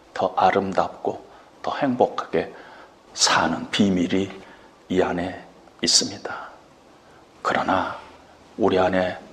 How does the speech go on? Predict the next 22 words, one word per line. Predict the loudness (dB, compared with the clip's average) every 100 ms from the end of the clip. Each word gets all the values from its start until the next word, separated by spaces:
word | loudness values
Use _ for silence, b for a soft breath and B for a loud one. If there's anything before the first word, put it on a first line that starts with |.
| -8
죄성으로 | 2 4 4 0 0 2
말미암아 | 2 2 -4 -4 -8 -4
우리가 | -2 0 0
그것을 | -2 -4 -6 0
지키려고 | 0 0 -2 0 2 2
해서 | 2 2 0
지킬 | 2 2
수 | 4 4
없다는 | 4 2 2
걸 | -2 2
깨닫고 | 2 2 -4 -8 -8 b b b b b b
늘 | 2 6 10 10 10 8 6
우리가 | 6 6 6 4
하나님의 | 2 2 2 2 2 2 -2 0
은혜 | 4 6 8 6 4
보좌 | 4 4 4
앞에 | 0 -2 -4
나가서 | -4 -8 -8 -10 -12 -20 b b b b b _ _
"주여, | -2 0 0
나를 | 0 -2 -4 -6
불쌍히 | -6 -2 -2 -2 -4
여기소서." | -4 -4 -4 -6 -8 -10